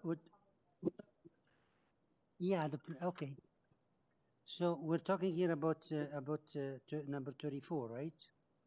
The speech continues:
Which is Madden. So thirty-four, it said here staff report, changing number one,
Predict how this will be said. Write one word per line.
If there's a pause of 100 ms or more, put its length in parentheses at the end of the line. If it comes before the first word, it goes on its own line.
(240)
Which
is
Madden. (180)
So
thirty-four, (580)
it
said
here
staff
report, (3000)
changing
number
one,